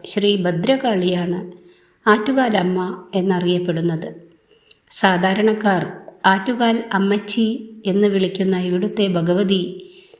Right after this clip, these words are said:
സർവ അനുഗ്രഹദായിനിയും വിളിച്ചാൽ വിളിപ്പുറത്തെത്തുന്നവളുമാണ് എന്നാണ് വിശ്വാസം. കൊടുങ്ങല്ലൂർ ഭഗവതി ചൈതന്യം തന്നെയാണ്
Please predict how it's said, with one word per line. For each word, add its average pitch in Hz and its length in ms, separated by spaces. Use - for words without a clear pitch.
സർവ 233 460
അനുഗ്രഹദായിനിയും 196 1300
വിളിച്ചാൽ 202 600
വിളിപ്പുറത്തെത്തുന്നവളുമാണ് 196 1500
എന്നാണ് 185 360
വിശ്വാസം. 180 640
കൊടുങ്ങല്ലൂർ 277 600
ഭഗവതി 196 580
ചൈതന്യം 196 600
തന്നെയാണ് 180 560